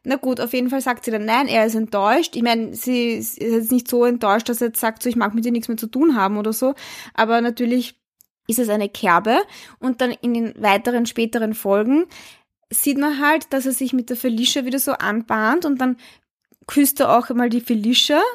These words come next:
und eigentlich die Felicia küsst ihn, sagen wir mal so. Und ich habe euch ja gesagt, die Felicia, die spielt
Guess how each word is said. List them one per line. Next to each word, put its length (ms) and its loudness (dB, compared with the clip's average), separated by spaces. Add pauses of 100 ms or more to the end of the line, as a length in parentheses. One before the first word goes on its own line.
(120)
und 220 -4 (100)
eigentlich 460 -2
die 140 -4
Felicia 420 0
küsst 340 -4
ihn, 300 2
sagen 160 0
wir 60 -2
mal 160 -2
so. 280 0 (580)
Und 240 0
ich 120 -4
habe 140 0
euch 60 -4
ja 60 -4
gesagt, 300 -6
die 80 -6
Felicia, 600 2 (680)
die 100 2
spielt 400 0